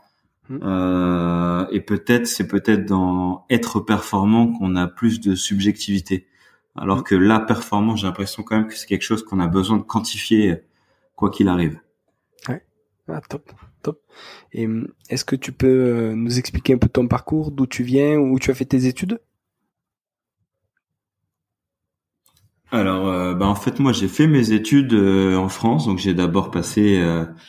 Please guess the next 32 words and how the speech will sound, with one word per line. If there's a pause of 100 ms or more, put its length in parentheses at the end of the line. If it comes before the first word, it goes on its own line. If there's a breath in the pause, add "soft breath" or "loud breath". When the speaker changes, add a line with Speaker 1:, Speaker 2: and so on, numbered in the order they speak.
(300 loud breath)
Speaker 2:
à
l'époque,
bon,
ça
remonte
pas
si
longtemps
que
ça,
mais
il
y
avait
les
Speaker 1:
Hmm.
Speaker 2:
concours,
euh,
d'entrée
à
l'école. (720 loud breath)
Euh,
donc,
j'ai
fait
mes
études
à
Paris,
à
l'école
d'Assas.